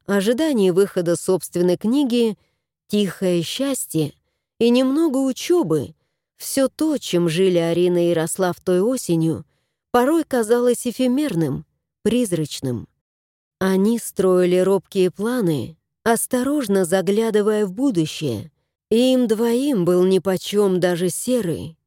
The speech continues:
промозглый ноябрь. Однако в жизни нет ничего более ненадёжного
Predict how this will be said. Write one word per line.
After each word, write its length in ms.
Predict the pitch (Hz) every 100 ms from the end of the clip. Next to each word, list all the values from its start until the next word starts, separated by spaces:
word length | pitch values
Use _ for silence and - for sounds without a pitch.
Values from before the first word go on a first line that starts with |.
| _
промозглый 720 | 196 196 190 214 185 180 190
ноябрь. 640 | 190 196 208 202 143 - 151 _ _ _ _ _ _ _ _ -
Однако 600 | 196 208 269 339 - 269
в 80 | 247
жизни 400 | 220 269 233 247
нет 300 | 247 330 302
ничего 460 | 175 170 - 165 175
более 380 | 160 190 180 180
ненадёжного 920 | 180 185 185 175 277 214 160 143 120